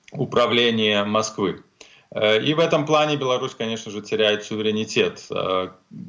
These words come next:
когда этот вопрос будет решён, сказать очень, э, тяжело. Возможно, это даже будет, э, проводиться не публично.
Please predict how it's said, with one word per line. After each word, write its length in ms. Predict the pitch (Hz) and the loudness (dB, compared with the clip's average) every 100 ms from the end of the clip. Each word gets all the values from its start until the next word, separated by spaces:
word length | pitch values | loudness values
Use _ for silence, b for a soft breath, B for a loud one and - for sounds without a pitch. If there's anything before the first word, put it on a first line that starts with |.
| - - | -6 -2
когда 340 | 117 117 160 | 0 2 4
этот 240 | 151 143 | 2 0
вопрос 360 | 127 123 123 110 | 0 0 -2 -4
будет 360 | 101 107 107 101 | -4 -4 -4 -6
решён, 360 | 98 - 101 | -4 -2 -2
сказать 440 | 101 107 113 110 117 | -2 0 2 2 2
очень, 440 | 107 - 104 101 - b b b - | 0 -2 -4 -4 -10 b b b -2
э, 180 | 101 104 | 0 2
тяжело. 560 | 104 113 123 135 170 | 0 0 2 4 4
Возможно, 520 | 135 110 110 123 110 113 | 4 2 2 -2 0 0
это 280 | 110 113 | 0 0
даже 280 | 104 107 107 | 0 0 0
будет, 400 | 101 110 101 101 - 107 | -4 -4 -4 -4 -6 0
э, 400 | 101 98 95 90 - | 2 4 2 0 0
проводиться 600 | 104 107 104 104 - 107 | 2 2 0 -4 -4 0
не 220 | 110 110 | 2 2
публично. 720 | 107 104 107 107 - 92 - | 0 -4 -4 -4 -6 -6 -8